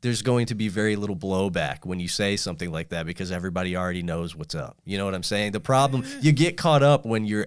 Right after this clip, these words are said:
Speaker 1: you, when you act like you're not that person, and then you say something that ultimately is not very offensive at all,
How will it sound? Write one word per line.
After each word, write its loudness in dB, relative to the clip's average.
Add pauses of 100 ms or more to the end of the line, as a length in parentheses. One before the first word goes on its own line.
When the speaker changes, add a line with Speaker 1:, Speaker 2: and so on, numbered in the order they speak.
Speaker 1:
you, -2
when 0
you -2
act 0
like -2
you're -2
not 0
that -2
person, -4 (220)
and -4
then 2
you 0
say -2
something -4
that -4
ultimately -4
is -6
not -4
very -2
offensive -6
at -4
all, -2